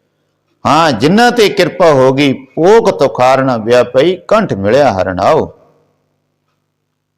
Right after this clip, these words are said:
ਜਿਨ੍ਹਾਂ ਦੇ ਅੰਦਰ ਪ੍ਰਮਾਤਮਾ ਦਾ ਨਾਮ ਮਿਲਿਆ ਹੋਇਆ ਨਾ, ਉਹ ਕਿਸੇ ਵੀ ਮੌਸਮ ਦੀ ਪਰਵਾਹ ਨਹੀਂ ਕਰਦੇ, ਭਾਵੇਂ ਗਰਮੀ ਹੈ, ਭਾਵੇਂ ਸਰਦੀ ਹੈ।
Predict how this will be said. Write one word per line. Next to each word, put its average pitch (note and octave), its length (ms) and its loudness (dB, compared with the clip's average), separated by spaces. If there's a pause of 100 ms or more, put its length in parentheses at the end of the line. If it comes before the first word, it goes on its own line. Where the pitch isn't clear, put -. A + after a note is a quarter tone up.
(140)
ਜਿਨ੍ਹਾਂ D3+ 380 -2
ਦੇ D#3 180 0
ਅੰਦਰ B2 240 -2
ਪ੍ਰਮਾਤਮਾ B2 640 -2
ਦਾ C3+ 160 0
ਨਾਮ A#2+ 460 -2
ਮਿਲਿਆ A#2+ 240 0
ਹੋਇਆ A2+ 260 0
ਨਾ, A2 180 -14 (1300)
ਉਹ G3 180 0
ਕਿਸੇ A#3 320 0
ਵੀ B3+ 140 2
ਮੌਸਮ F#3+ 460 0
ਦੀ F#3 100 2
ਪਰਵਾਹ D#3 360 0
ਨਹੀਂ C#3 160 -2
ਕਰਦੇ, G2+ 440 -2 (120)
ਭਾਵੇਂ B2+ 300 0
ਗਰਮੀ B2 420 0
ਹੈ, B2 80 0
ਭਾਵੇਂ A2+ 320 -2
ਸਰਦੀ G#2+ 540 -2
ਹੈ। - 100 -12